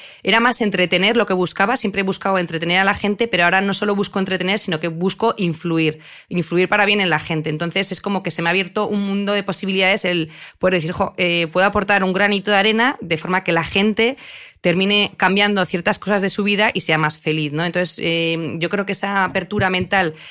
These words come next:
pues me ha venido más recientemente, quizá a raíz de mi enfermedad, eh, me he dado cuenta, pues eso, del potencial que tengo para transformar, eh, otras vidas, ¿no? Desde mi punto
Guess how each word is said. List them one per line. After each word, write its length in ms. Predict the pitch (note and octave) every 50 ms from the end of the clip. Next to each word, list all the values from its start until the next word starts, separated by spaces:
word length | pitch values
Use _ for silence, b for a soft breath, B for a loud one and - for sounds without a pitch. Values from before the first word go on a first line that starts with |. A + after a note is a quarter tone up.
| B B B B
pues 200 | - E3+ E3 D3
me 120 | E3 F3+ F3
ha 40 |
venido 300 | F3+ F#3+ G3 G3 F#3+ F#3+
más 140 | G3 F#3+ F#3+
recientemente, 580 | G3 F#3+ - - F#3 F3+ G3 G3 G#3 G3+ G3 F#3+
quizá 240 | - D3+ - F#3 F3
a 20 |
raíz 180 | F3 F3+ F#3 F#3
de 80 | F#3+ F#3+
mi 100 | F#3+ F#3
enfermedad, 540 | F3 - F#3+ F#3 F#3+ F#3+ F#3+ F#3+ G#3+ A3 - -
eh, 280 | - E3+ D#3+ D#3+ D#3+ D#3+
me 80 | D#3+ E3
he 20 |
dado 140 | F3 F3+ E3+
cuenta, 300 | - F#3 F3+ F3+ G3 -
pues 160 | - D#3+ -
eso, 120 | - - E3
del 140 | D3+ D3+ D#3
potencial 500 | E3 D#3 D#3 C#3+ D3 - - E3+ F3 F3
que 80 | F#3+
tengo 420 | F3+ - F#3+ G3 G3+ G#3+ A3+ A#3 A#3
para 360 | D#3+ D3+ D3+ D3+ D3 D3 D3
transformar, 640 | - C#3+ C#3+ - - D3+ D3+ D3 D#3 D#3 D3+ D3+ -
eh, 380 | - D3 D3 D3 D3+ D3 D3+ -
otras 300 | - D3+ D3+ D3+ D#3 D3+
vidas, 320 | D3 F#3 G3+ G3 F#3 F3+ E3+
¿no? 100 | F3+ G3
Desde 440 | A3 G3 C#3+ C3+ D3 D3 D3 C#3+ C#3+
mi 320 | C#3+ D3 D3 D3 C#3+ D3
punto 560 | C#3 - - - F3+ F3 E3 F3+ F3+ F3 E3+